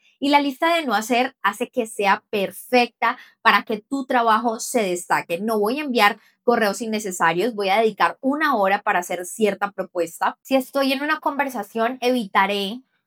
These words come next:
usar el teléfono para revisarlo mientras otra persona habla. Evitaré seguir trabajando mientras tengo otra conversación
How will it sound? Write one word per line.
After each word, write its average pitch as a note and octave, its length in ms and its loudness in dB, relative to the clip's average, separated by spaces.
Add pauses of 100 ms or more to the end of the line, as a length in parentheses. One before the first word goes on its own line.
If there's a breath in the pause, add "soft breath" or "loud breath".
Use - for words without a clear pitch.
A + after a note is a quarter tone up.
(160)
usar A3+ 360 0
el G3+ 120 -8
teléfono G#3 520 -2
para A3 200 2
revisarlo F#3+ 580 -4
mientras G#3+ 480 -8
otra G#3 300 -4
persona F3 460 -12
habla. G3 540 2 (260 soft breath)
Evitaré G#3+ 720 2
seguir A3 400 -2
trabajando A3 640 0
mientras A3 420 -8
tengo F#3+ 400 -4
otra A3 360 -2
conversación F#3 800 -6